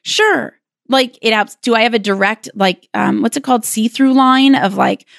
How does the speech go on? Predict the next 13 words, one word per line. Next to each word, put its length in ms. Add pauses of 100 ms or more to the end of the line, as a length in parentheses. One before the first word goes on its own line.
(100)
when 320
I 340
am 220
on 320
Supercasters 760
and 220
then, 220 (240)
like, 320
I 120
see 220
audience 420
growth? 240
No. 300